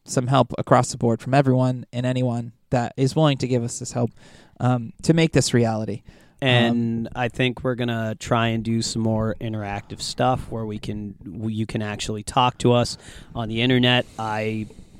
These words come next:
Speaker 2: wanna do a mailbag at some point.
Speaker 1: We should do that, yeah.
Speaker 2: Yeah.
Speaker 1: And, like, I, I realized, too, the other thing is, uh, we've got Twitch and Discord and all those things that we really
Speaker 2: Well, we don't right now, but
Speaker 1: but
Speaker 2: we're,
Speaker 1: we
Speaker 2: but we're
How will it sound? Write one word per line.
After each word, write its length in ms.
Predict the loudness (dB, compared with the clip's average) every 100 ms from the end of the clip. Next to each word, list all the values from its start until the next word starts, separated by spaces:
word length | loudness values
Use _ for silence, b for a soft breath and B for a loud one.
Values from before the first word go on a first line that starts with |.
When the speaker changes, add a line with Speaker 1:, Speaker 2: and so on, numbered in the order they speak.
| -6
Speaker 2:
wanna 300 | -2 0 0
do 200 | 0 0
a 60 |
mailbag 720 | 0 -2 -2 -2 -2 -4 -6 -6
at 140 | -4
some 280 | -4 -4 -4
point. 380 | -4 -2 2 8
Speaker 1:
We 100 | 8
should 200 | 8 0
do 160 | 2 4
that, 280 | 4 0 0
yeah. 200 | 0 0 -2
Speaker 2:
Yeah. 120 | 2
Speaker 1:
And, 100 | 4
like, 260 | 6 6 4
I, 340 | 6 6 6
I 120 | 8 8
realized, 480 | 10 10 8 4
too, 300 | 2 6 6
the 140 | 6 6
other 140 | 4
thing 240 | 4 2 2
is, 340 | 2 0 -2
uh, 200 | -2 -2
we've 200 | -2 -4
got 300 | -4 -6 -6
Twitch 360 | 4 6 6 2
and 220 | -2 0
Discord 600 | 2 2 4 4 6 2
and 200 | -2 -6
all 200 | 4 6
those 200 | 6 2
things 240 | 0 0 0
that 100 | -2
we 160 | -2 0
really 420 | 0 0 -2 -6 b b
Speaker 2:
Well, 160 | 12 12
we 100 | 12
don't 260 | 12 12
right 240 | 12 10 8
now, 300 | 4 2 2
but 120 | 6
Speaker 1:
but 100 | 8
Speaker 2:
we're, 60 | 12
Speaker 1:
we 120 | 12
Speaker 2:
but 100 |
we're 60 | 12